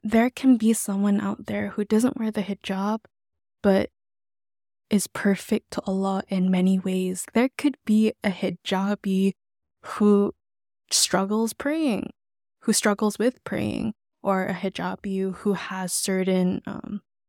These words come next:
you know, anger issues, but there could be someone who doesn't wear the hijab who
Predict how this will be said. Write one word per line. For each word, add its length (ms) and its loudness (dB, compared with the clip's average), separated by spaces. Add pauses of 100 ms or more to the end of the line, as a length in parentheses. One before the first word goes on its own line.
(320)
you 120 4
know, 160 4
anger 400 4
issues, 680 0
but 280 -6
there 140 -2
could 180 -18
be 100 -4
someone 320 -2
who 120 -2
doesn't 300 -4
wear 120 -2
the 80 -6
hijab 520 -6
who 200 2